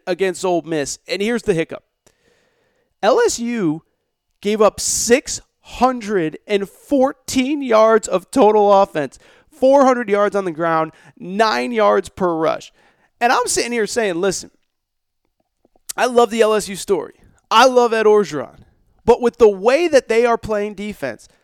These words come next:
and it isn't just this week, by the way. They've given up thirty-five or more four times this year, forty plus to, to Texas, forty plus to Alabama. Like, is this L S U defense gonna be good enough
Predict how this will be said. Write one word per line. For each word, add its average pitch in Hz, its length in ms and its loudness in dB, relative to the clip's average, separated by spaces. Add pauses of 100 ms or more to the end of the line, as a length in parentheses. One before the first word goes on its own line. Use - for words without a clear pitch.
(600)
and 233 80 4
it 262 100 2
isn't 330 280 -2
just 247 180 -4
this 202 160 -8
week, 226 240 -8
by 135 120 -2
the 131 60 -6
way. 127 80 -6
They've 160 160 -4
given 240 200 -6
up 214 80 -6
thirty-five 208 540 -2
or 190 40 -10
more 180 220 -4
four 196 260 -6
times 185 340 -6
this 165 160 -16
year, 175 240 -2 (220)
forty 208 320 0
plus 180 300 -6
to, 143 160 -8
to - 200 -16
Texas, 202 460 -4
forty 180 260 -4
plus 165 260 -6
to 143 80 -6
Alabama. 143 540 -4 (840)
Like, - 240 -2 (140)
is 226 160 -8
this 440 180 -2
L 392 140 -2
S 302 120 -2
U 294 60 -6
defense 240 360 -6
gonna 208 180 -8
be 185 100 -16
good 214 160 2
enough 170 400 -4